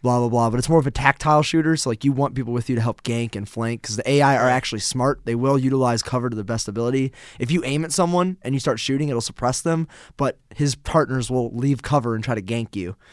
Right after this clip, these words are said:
Speaker 1: So, like, they're
Speaker 2: Right.
Speaker 1: smart enough to do that, so in a team, it'd be better. But you can play the single player. I don't know if it's gonna be offline capable with the single player, but when
Speaker 2: Okay.
Speaker 1: you go into the dark zone, it is P V P enabled, so I think you have to have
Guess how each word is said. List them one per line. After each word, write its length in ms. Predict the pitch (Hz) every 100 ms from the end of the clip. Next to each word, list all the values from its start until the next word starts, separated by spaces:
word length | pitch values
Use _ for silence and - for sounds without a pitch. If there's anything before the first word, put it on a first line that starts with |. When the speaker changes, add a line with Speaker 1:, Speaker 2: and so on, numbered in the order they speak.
| - -
Speaker 1:
So, 120 | 160
like, 160 | 139
they're 220 | 117 123 139
Speaker 2:
Right. 40 |
Speaker 1:
smart 460 | - - 180 196 185
enough 220 | 139 123
to 80 | -
do 120 | 143
that, 160 | 117 104
so 240 | 120 110 -
in 120 | 139
a 80 | 127
team, 320 | - 170 147
it'd 80 | 120
be 80 |
better. 400 | 117 123 107 92 98 - - _ _
But 180 | 123 -
you 80 | 120
can 160 | 123
play 320 | 104 - 139 180
the 80 |
single 240 | 160 165 156
player. 440 | - 156 165 165 - _ _ _ _ -
I 80 | 123
don't 80 | 143
know 80 |
if 80 | 135
it's 140 | 123 -
gonna 160 | 127
be 80 | 120
offline 480 | 117 120 - 123 120
capable 500 | 131 120 123 127 117
with 300 | 123 139 -
the 80 | 147
single 260 | 156 147
player, 300 | 131 147 151
but 160 | 131 117
when 100 | 131
Speaker 2:
Okay. 60 |
Speaker 1:
you 60 | 131
go 180 | 135 139
into 100 | 127
the 80 | 113
dark 260 | 117 127
zone, 280 | - 147 147
it 80 | 127
is 140 | 120 113
P 140 | 123
V 120 | 113
P 160 | 110 117
enabled, 480 | 107 113 131 131 139
so 320 | - 101 98
I 80 | 101
think 220 | 123 110
you 80 | 101
have 380 | - 107 101
to 80 | -
have 200 | 101 95